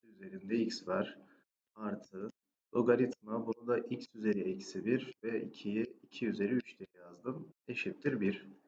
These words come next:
İki aşağıya bölü ve üç aşağıya bölü olarak geçecek. Şu eksi bir de üste gelecektir tabii. Bir bölü iki logaritma iki tabanında x eksi bir bölü üç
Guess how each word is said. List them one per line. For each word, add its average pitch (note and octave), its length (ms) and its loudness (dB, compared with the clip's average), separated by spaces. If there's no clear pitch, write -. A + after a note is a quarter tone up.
İki D#3 280 4
aşağıya C#3+ 560 8
bölü C#3 440 8
ve B2 140 6
üç - 240 -6
aşağıya B2 460 4
bölü C3 160 6
olarak G2+ 400 8
geçecek. A2+ 460 0
Şu C#3 180 -2
eksi B2 360 -6
bir A#2+ 160 -2
de C#3+ 40 6
üste C3 280 4
gelecektir F#2+ 580 0
tabii. C#3+ 240 0
Bir D3+ 260 4
bölü B2+ 340 6
iki - 420 2
logaritma A#2 560 0
iki - 200 -20
tabanında A2 500 0
x - 400 -12
eksi A2 680 2
bir C3+ 280 -8
bölü G#2 380 0
üç - 340 -4